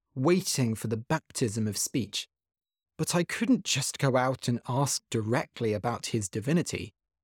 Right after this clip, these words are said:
This was before his great works. My first question is this. You say that you are a simple carpenter, but I think you are more than that. Is that true?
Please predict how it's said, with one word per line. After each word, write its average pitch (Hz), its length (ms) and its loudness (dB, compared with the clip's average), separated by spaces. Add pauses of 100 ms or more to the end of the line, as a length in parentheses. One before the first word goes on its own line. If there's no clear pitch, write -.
(220)
This 170 420 2
was 156 220 2
before 131 580 2
his 110 180 0
great 104 320 -2
works. - 480 -2 (1300)
My 196 180 6
first 262 460 4
question 165 420 2
is 123 140 0
this. 107 360 0 (420)
You 175 220 2
say 247 320 4
that 208 300 2
you 185 160 4
are 151 180 6
a 135 60 0
simple 147 420 0
carpenter, - 840 0 (520)
but 170 220 2
I 240 180 6
think - 500 0
you 139 140 6
are 123 80 6
more 160 280 4
than 95 180 -4
that. - 500 -12 (640)
Is 135 220 -2
that 147 240 0
true? 180 320 2